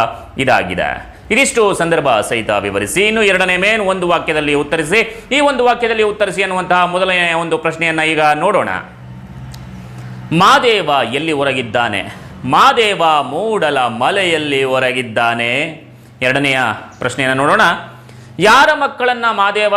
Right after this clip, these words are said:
ದತ್ತುವಾಗಿ ಪಡೆದನು? ಸಂತ್-, ಸತ್ಯವತ್-, ಸತ್ಯವಂತೆ ಸಂಕಮ್ಮನ ಮಕ್ಕಳನ್ನ ಮಾದೇವ ದತ್ತುವಾಗಿ ಪಡೆದನು. ಇನ್ನು ಮೂರನೆಯ ಪ್ರಶ್ನೆ, ಶಿಶು ಮಕ್ಕಳು ಹೂ ತರಲು ಎಲ್ಲಿಗೆ ಹೋಗಿದ್ದರು?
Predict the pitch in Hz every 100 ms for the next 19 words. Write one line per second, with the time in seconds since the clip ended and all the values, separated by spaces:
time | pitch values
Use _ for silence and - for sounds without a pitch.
0 | 196 185 202 196 196 180 196 185 190 196
1 | - - - 165 175 185 - 139 - 175
2 | 285 277 277 - - - 226 - 285 277
3 | 233 151 151 247 - - - 208 247 247
4 | 208 190 160 143 143 - 151 135 131 123
5 | 117 120 123 123 107 98 120 104 101 92
6 | - 120 95 85 - - 123 110 107 113
7 | 120 117 - 196 139 - - - - -
8 | - - _ - _ - - 262 320 294
9 | - 131 85 73 - - - - 208 208
10 | 147 113 104 - 117 196 180 123 107 95
11 | 90 87 - -